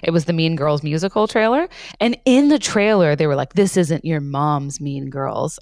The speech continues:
I was like, <gasps> "Oh, they're talking about me." I was like, "You take that back. You mean cool aunt, because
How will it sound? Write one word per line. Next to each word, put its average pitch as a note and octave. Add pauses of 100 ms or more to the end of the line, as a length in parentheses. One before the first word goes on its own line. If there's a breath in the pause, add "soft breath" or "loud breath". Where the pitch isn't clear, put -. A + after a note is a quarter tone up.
I F#3+
was G#3
like, G#3+
<gasps> -
"Oh, E4
they're F4+
talking -
about G3
me." C4+
I C4
was C4
like, B3
"You G#3
take -
that F3+
back. G#3
You A3+
mean B3+
cool A#3
aunt, G3+
because E3